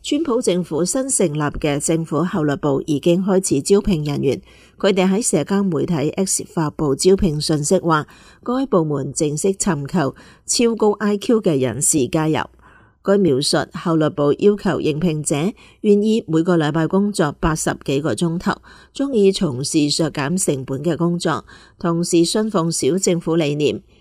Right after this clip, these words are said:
美國後任總統川普十二號邀請億萬富翁埃隆·馬斯克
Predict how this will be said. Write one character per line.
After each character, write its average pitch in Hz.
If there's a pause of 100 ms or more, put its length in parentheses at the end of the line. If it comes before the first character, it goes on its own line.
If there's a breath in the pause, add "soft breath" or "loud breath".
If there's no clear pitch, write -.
(200 soft breath)
美 202
國 208
後 196
任 151
總 151
統 170
川 220
普 180 (180 soft breath)
十 -
二 170
號 156
邀 226
請 139
億 160
萬 143
富 143
翁 180
埃 170
隆· 151
馬 127
斯 196
克 208